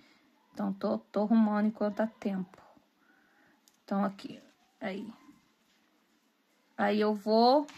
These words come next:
deixar ele secar pra mim poder colar a etiqueta, porque senão é perigoso soltar depois que,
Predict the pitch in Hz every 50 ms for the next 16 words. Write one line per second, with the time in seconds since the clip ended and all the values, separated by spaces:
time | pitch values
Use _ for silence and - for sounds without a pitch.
0 | - - - - - _ - - _ _ _ _ _ _ - 196 202 214 - -
1 | 214 202 226 226 254 247 - - 285 269 269 - - - 220 185 190 196 214 220
2 | - 254 254 247 247 240 240 - 240 240 220 196 202 196 196 208 214 226 226 -
3 | - - 277 277 269 254 220 208 202 214 214 - - 214 220 233 247 233 240 -
4 | - - - 240 226 226 226 214 220 - 220 226 220 220 240 240 240 247 240 254
5 | 247 233 226 226 226 - - 262 262 277 269 - 226 208 214 214 214 214 214 -
6 | 202 202 202 - - 226 214 208 202